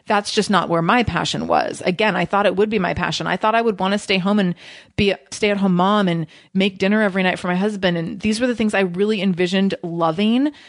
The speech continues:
up until the time my son was born. And then I realized this was not what I loved, and it was not where my passion was. So I'm not saying that being a stay-at-home mom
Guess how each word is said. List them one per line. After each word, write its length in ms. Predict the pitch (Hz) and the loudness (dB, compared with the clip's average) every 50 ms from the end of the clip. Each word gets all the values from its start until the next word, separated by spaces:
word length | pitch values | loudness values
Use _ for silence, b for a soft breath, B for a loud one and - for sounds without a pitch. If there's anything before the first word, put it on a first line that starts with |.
| B B B B - | B B B B -2
up 180 | 220 269 - | -2 0 2
until 220 | 311 294 285 285 269 | 0 0 2 0 0
the 120 | 240 247 | 0 0
time 200 | 247 254 240 226 | 0 0 0 2
my 120 | 226 220 220 | 2 2 0
son 240 | 214 233 226 220 | 2 0 0 2
was 120 | 208 202 190 | 2 0 0
born. 420 | 165 190 220 247 220 190 175 175 | 0 0 0 2 2 2 0 0
And 220 | - - 190 196 202 | -2 -2 0 0 2
then 120 | 214 214 | 2 2
I 80 | 233 233 | 2 0
realized 460 | 214 202 208 214 233 240 226 202 - | 0 0 -2 -2 0 0 -2 -2 -2
this 180 | 202 - - | -4 -6 -4
was 160 | - 208 175 180 | -4 -2 0 0
not 420 | 175 175 180 180 214 262 - - | 0 2 2 2 2 0 0 0
what 100 | 180 175 | 0 0
I 120 | 175 170 | 0 0
loved, 380 | 165 165 156 139 127 147 165 190 | 0 0 0 0 0 -2 -2 -2
and 60 | 185 | -2
it 60 | 185 | 0
was 140 | 185 185 170 | 0 0 0
not 280 | 185 180 185 190 220 208 | 2 2 2 2 2 2
where 100 | 214 190 | 0 0
my 120 | 175 165 165 | 0 0 -2
passion 380 | - - - - - 156 156 | -2 -4 -4 -4 -6 -6 -4
was. 360 | 160 69 - - - - - B B B B B B | -4 -4 -4 -4 -6 -8 -12 B B B B B B
So 140 | B - 247 | B 0 0
I'm 100 | 240 226 | 2 4
not 260 | 233 254 285 302 - - | 4 4 2 2 0 0
saying 240 | - 247 285 247 208 | 0 2 2 4 2
that 100 | 196 196 | 0 0
being 160 | 220 208 202 | 0 0 0
a 40 | 196 | 0
stay-at-home 420 | - 214 214 208 208 247 202 190 | 0 -2 -2 0 0 0 0 0
mom 420 | 180 175 170 175 185 202 214 220 | 2 2 2 2 2 0 -2 -4